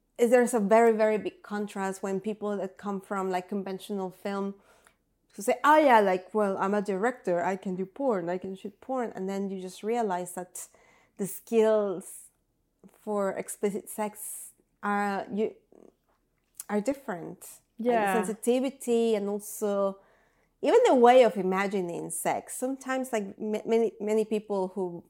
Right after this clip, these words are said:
Speaker 1: can come with these beautiful films and so on, when it comes to telling stories about sex,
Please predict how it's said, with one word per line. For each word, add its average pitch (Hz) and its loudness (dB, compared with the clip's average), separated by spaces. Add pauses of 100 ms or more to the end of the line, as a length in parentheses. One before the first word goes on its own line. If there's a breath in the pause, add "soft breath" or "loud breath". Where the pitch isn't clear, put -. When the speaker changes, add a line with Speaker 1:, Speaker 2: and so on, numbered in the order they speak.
(320)
Speaker 1:
can 202 -8
come 196 -10
with 190 -4
these 185 -6
beautiful 190 -6
films 196 -8
and 190 -10
so 190 -8
on, 208 -2 (360 soft breath)
when 202 -6
it - -8
comes 208 -4
to 240 -4
telling 202 -4
stories 208 -4
about 214 -6
sex, 214 -4